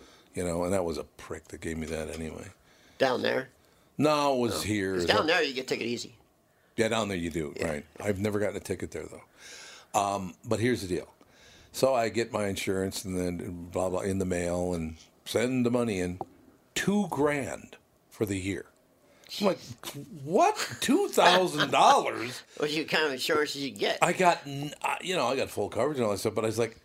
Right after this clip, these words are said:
Speaker 1: my insurance here is, I think, nine hundred a year.
Speaker 2: I
Speaker 1: In
Speaker 2: only pay,
Speaker 1: Minneapolis.
Speaker 2: oh, God, I got, I don't know.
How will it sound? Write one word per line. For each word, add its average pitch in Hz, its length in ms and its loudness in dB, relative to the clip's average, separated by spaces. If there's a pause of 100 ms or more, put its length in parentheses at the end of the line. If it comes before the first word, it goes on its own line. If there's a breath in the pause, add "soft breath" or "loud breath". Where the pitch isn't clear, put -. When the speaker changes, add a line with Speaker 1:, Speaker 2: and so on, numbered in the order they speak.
(340 soft breath)
Speaker 1:
my 143 180 4
insurance 143 600 0
here 131 260 2
is, 104 140 0
I 101 60 -2
think, 92 200 -4
nine 92 340 -2
hundred 76 300 -8
a - 120 -14
year. - 200 -20 (640)
Speaker 2:
I - 60 -2
Speaker 1:
In - 40 0
Speaker 2:
only 113 160 4
pay, 95 80 -2
Speaker 1:
Minneapolis. - 380 -8
Speaker 2:
oh, 101 320 -6
God, - 160 -6
I 104 140 -2
got, 123 160 0 (100)
I 95 80 -4
don't 101 140 -4
know. 87 140 -10